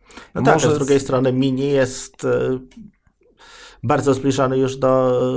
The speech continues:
Speaker 1: do iPhone'a w siedem Plus czy tam sześć Plus. To już jest
Speaker 2: Zgadza
Speaker 1: jakby
Speaker 2: się. Yy, zresztą zobacz, że, że pewne zamieszanie pojawia się w, ym, laptopach.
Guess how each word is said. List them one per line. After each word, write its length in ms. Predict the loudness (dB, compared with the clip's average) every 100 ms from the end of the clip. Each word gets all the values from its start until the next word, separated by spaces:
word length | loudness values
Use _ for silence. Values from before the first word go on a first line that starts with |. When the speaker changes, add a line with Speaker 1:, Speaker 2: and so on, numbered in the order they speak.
| -4 -6
Speaker 1:
do 180 | -6 -4
iPhone'a 680 | -2 -2 -4 -2 -2 -4 -8 -12 -16 -16 -16
w 340 | -16 -16 -14
siedem 360 | -4 -2 -2 -2
Plus 220 | -2 -2
czy 120 | -4
tam 140 | -8 -6
sześć 240 | -6 -8
Plus. 480 | -10 -14 -14 -18 _ _ _ _ _ -20 -18 -6
To 100 | -4
już 160 | -2
jest 120 | -4
Speaker 2:
Zgadza 280 | 0 0 0
Speaker 1:
jakby 140 | -2 -2
Speaker 2:
się. 220 | -8 -10 -12 _ _ _ _ _ _ _ -20 -20 -20 -4
Yy, 460 | 0 2 2 0 -2 -4
zresztą 720 | -6 -4 -4 -2 -2 -2 -4
zobacz, 320 | -6 -4 -6
że, 300 | -6 -6 -4
że 280 | -4 -6 -6
pewne 340 | -6 -8 -6 -6
zamieszanie 560 | -4 -6 -4 -6 -6
pojawia 460 | -4 -2 -2 -2 -4
się 480 | -4 -4 -2 -2 -6
w, 260 | -14 -12
ym, 880 | -8 -6 -6 -6 -8 -8 -8 -8 -8 -8 -8 -8 -8
laptopach. 840 | -8 -8 -6 -4 -4 -6 -6 -16